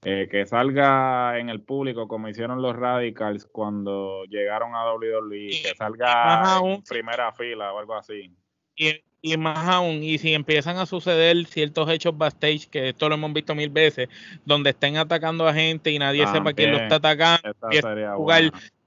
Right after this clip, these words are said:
Speaker 2: quién puede ser, quién puede ser la especulación,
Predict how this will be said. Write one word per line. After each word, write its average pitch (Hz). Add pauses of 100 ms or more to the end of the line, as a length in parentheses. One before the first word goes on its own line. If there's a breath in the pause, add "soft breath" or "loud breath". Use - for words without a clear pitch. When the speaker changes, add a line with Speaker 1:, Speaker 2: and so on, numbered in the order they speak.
Speaker 2:
quién -
puede 170
ser, 165
quién 151
puede 160
ser 165
la 160
especulación, 165